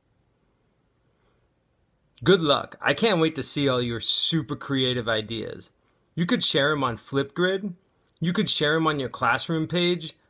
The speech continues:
under this assignment. It'll be so cool to see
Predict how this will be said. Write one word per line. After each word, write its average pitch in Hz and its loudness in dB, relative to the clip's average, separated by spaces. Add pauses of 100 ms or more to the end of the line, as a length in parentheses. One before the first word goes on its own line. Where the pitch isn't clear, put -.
under 143 0
this 135 -2
assignment. 139 -2 (440)
It'll 147 0
be 170 2
so 170 2
cool 139 -2 (260)
to 131 -4
see 127 -2